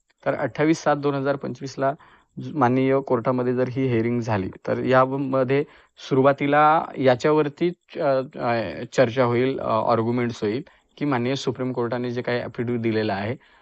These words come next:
त्याच्यावरती कोर्ट, अ, काही जे काही म्हणायचं असेल ते त्या, अ, हिअरिंगला म्हणू शकतं.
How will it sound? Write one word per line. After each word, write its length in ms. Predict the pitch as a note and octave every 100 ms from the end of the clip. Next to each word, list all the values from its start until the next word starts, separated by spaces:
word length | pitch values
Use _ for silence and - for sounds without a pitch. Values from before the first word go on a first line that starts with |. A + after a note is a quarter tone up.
| _ -
त्याच्यावरती 580 | A2+ C3+ C3 - D3
कोर्ट, 420 | - - C#3+ D3 - - _ _
अ, 240 | B2 A#2 A2+ D#2 - - - G2+ _ _ _ _ -
काही 340 | C3 C#3 D#3 - - C#3
जे 100 | D#3
काही 180 | D#3+
म्हणायचं 400 | D#3+ D3+ C#3+ C3+
असेल 400 | C3 B2 B2 A2+
ते 60 | B2+
त्या, 240 | B2 A#2 B2 - - _ -
अ, 280 | G#2+ G2+ G#2
हिअरिंगला 460 | A2+ A#2 B2 B2
म्हणू 240 | B2 A2+ C#3
शकतं. 360 | B2 A2 -